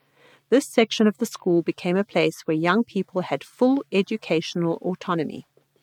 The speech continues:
Parents who held the fair enough expectation that their children would cope well with the transition to regular high school work at age eleven were not only satisfied,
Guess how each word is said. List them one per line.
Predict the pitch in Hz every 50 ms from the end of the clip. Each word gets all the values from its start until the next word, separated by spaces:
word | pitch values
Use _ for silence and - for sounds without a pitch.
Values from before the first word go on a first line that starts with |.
| _ _ _ _ _ _ _ _ _ _ _ _ _ _ _ _ _ _ _
Parents | - - 208 185 175 156 160 214 262 - - -
who | - 196
held | 180 160 - 196 180 175
the | - 180
fair | - - - 220 240 269
enough | 277 254 202 175 196 - - -
expectation | - 196 - - - 190 - - - 185 165 170 - - 175 170
that | 165 160 -
their | - 165 165
children | - - - 196 185 196 214 208
would | 190 160 - -
cope | - - 190 208 - -
well | 190 180 175 180 190
with | 196 175 -
the | - 156
transition | - - 170 165 156 180 175 - - 180
to | - 165
regular | 156 160 165 175 208 202 208 190
high | - 190 180
school | 175 - - - 214 196 180
work | 165 160 156 165 -
at | 180
age | - - 160 190 - -
eleven | 220 196 160 156 151 156 170 - _ - - - - - _ _ _
were | - 175 175
not | 175 196 233 294 - - _ -
only | 233 233 226 220 220
satisfied, | 208 - - 247 240 - - 277 - - - - 135 131 - - -